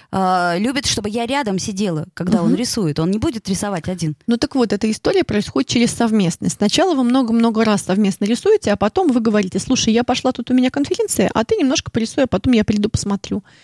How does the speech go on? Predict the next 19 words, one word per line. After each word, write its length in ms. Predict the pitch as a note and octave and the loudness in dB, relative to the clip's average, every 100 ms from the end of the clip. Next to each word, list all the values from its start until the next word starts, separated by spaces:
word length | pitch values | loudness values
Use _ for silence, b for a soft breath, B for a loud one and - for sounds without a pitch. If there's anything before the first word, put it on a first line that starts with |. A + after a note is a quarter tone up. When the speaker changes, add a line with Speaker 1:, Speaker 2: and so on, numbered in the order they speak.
| b b | b b
Speaker 2:
Или 160 | D#4+ E4 | 2 4
задание 540 | A#3 G3+ G3 G3+ G3 | 2 2 2 2 2
дать. 260 | F#3+ G3 - B B B | 2 0 -2 B B B
Это 140 | - | -4
какое-то 360 | D#4+ E4 D#4 D4+ | -2 0 0 0
постепенное 680 | C4+ - - C4+ A#3 G3 F#3+ | -4 -4 0 2 2 2 2
отделение. 520 | F#3+ G#3 G3 E3+ F3+ | 2 2 2 2 -2
И 80 | G#3+ | 0
плюс 180 | - F#4+ | 2 0
это 100 | - | 0
какое-то 360 | C#4 - C4+ A#3+ | -4 -2 -2 0
жонглирование 600 | B3+ B3+ C4 A#3 A3 G#3 | 2 4 4 2 2 0
способами. 560 | G#3+ F#3 - G3+ - B B B | 0 0 0 -2 -4 B B B
Иногда, 440 | B3+ C4+ C4+ G4+ G4 | 2 2 2 0 2
ну, 100 | C#4 | 2
нет 240 | C#4+ - | 2 2
вариантов. 480 | A3 G#3 F#3 F3+ - - | 0 0 0 -2 -10 -6
Хопа, 420 | D4 D4 A3 F#3+ | -2 0 2 0
мультик. 540 | G#3 A#3+ - - - | 2 0 0 -6 -8